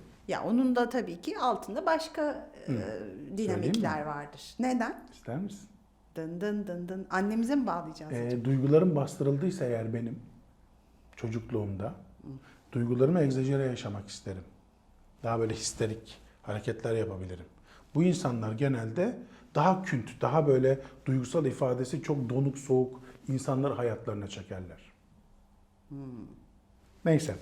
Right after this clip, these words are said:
Speaker 2: Şimdi o bizim konumuz. Şimdi videoyu, e, sabote etmeyelim. Dolayısıyla bir, duygu çok önemli. Kişide duygu barınacak.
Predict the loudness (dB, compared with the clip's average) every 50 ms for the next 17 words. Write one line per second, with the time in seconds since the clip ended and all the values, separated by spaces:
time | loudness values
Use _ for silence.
0 | -10 -18 -20 -20 -20 -20 -20 -20 -20 -14 -6 -2 0 2 4 4 4 4 2 2
1 | 2 0 -2 0 0 0 0 -2 -2 0 0 0 2 2 0 2 2 2 4 6
2 | 6 6 6 4 0 -4 -8 -10 -10 -8 -6 -6 -6 -2 2 4 6 6 6 6
3 | 4 2 2 0 -4 -6 -6 -6 -8 -12 -18 -20 -2 4 8 10 10 10 8 8
4 | 6 2 4 6 10 10 10 10 8 6 0 -6 -12 -16 -18 -20 -20 -20 -20 -20
5 | -20 -12 -6 -4 0 6 10 10 12 12 10 8 6 6 4 2 2 2 2 2
6 | 0 0 -4 -6 -8 -12 -14 -20 -20 -20 -20 -20 -20 -20 -20 -20 -20 -8 2 6
7 | 6 8 8 8 10 10 10 10 10 10 10 10 10 10 10 12 10 10 8 6
8 | 2 0 -2 -6 -6